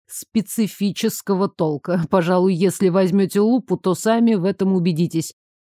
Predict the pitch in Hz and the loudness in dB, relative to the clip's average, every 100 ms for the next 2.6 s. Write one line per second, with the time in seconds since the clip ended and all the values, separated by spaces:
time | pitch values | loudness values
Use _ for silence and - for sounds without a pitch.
0 | _ 226 233 - 240 - - - 269 302 | _ 0 2 2 0 -2 -6 0 2 4
1 | 220 196 202 233 208 185 185 175 202 196 | 4 4 2 0 0 2 2 2 2 2
2 | 185 185 180 151 151 | 0 0 -2 -2 -4